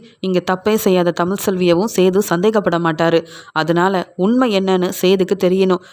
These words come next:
நம்ம போய் முதல்ல சேதுவை பார்க்கணுன்னு, ம், வசமா மாட்டிக்கிட்ட அந்த அம்மாவையும்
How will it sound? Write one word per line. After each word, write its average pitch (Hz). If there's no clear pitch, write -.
நம்ம 175
போய் 214
முதல்ல 190
சேதுவை 202
பார்க்கணுன்னு, 180
ம், 156
வசமா 220
மாட்டிக்கிட்ட 196
அந்த 170
அம்மாவையும் 190